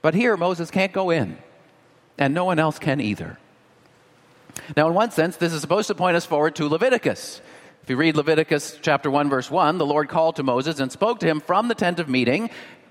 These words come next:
And Leviticus is all, a whole bunch of instructions about how the people of Israel are supposed to enter God's house, the tabernacle, recognizing that God's the owner of the house and that he's a holy God. And you can't just come in any way you want.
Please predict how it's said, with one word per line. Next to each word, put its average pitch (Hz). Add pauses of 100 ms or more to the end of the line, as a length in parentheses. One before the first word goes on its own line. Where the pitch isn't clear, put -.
(140)
And 156
Leviticus 196
is 170
all, 202
a 165
whole 214
bunch 214
of 185
instructions 196
about 175
how 226
the 233
people 208
of 208
Israel 180
are 175
supposed 220
to -
enter 196 (200)
God's 202
house, 202 (360)
the 156
tabernacle, 175 (180)
recognizing 202 (160)
that 208
God's 214
the 220
owner 254
of 143
the 139
house 127 (140)
and 208
that 220
he's 233
a 233
holy 247
God. 123 (340)
And 220
you 220
can't 262
just 247
come 240
in 240
any 240
way 240
you 247
want. 285